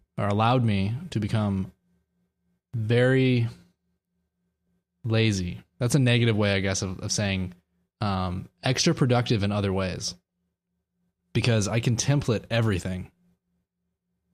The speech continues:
Uh, if you go to,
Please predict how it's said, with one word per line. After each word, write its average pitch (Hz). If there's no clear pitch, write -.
Uh, 98
if -
you 113
go 117
to, 113